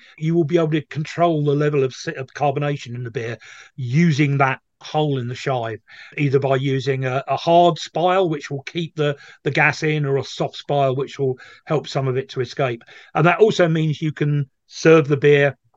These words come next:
under, um, uh, natural atmospheric pressure. So two impacts on the kind of flavour of the beer on this is the fact that, uh, first of all, you can get a lower level of carbonation into the beer by doing that, because,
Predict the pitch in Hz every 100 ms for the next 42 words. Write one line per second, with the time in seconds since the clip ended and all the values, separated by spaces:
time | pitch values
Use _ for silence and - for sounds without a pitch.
0 | - 151 143 135 139 139 135 135 135 131
1 | 147 - 139 143 151 147 151 - 143 135
2 | - 127 135 131 - - 120 - 107 _
3 | - - - - - 185 139 - - -
4 | - 254 196 143 180 - - 165 151 165
5 | 143 185 180 190 151 131 123 120 117 117
6 | 120 127 156 135 135 143 - 143 - 151
7 | - 190 143 - 139 131 127 - - _
8 | 156 151 156 160 143 143 156 160 160 156
9 | 147 - 156 151 151 175 175 196 190 180
10 | 185 190 208 247 165 160 156 151 151 208
11 | - - - 151